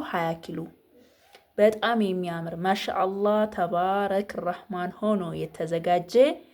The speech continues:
እ፣ በርበሬ ነው የማሳያችሁ። እ፣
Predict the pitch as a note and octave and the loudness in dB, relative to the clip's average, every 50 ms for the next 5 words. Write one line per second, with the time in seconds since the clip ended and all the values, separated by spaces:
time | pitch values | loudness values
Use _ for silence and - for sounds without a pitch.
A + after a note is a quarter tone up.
0 | _ _ _ _ _ _ _ _ _ _ _ _ _ - F#3 F3+ F3 E3+ D#3+ D#3+ | _ _ _ _ _ _ _ _ _ _ _ _ _ -4 -2 0 0 0 2 4
1 | G3+ G3+ G#3+ G#3 G#3+ G#3 G#3 F#3+ F3 E3 E3 E3 E3 E3 E3 - E3+ D#3+ E3 E3+ | 6 6 8 8 6 6 6 4 0 -4 -6 -4 -6 -6 -4 -4 -4 -2 0 0
2 | F3 G#3 - - - B3+ D#4+ G#4+ - - - - - F3+ F3+ | 0 -2 -2 -4 0 2 2 2 2 0 -10 -14 -10 -6 -6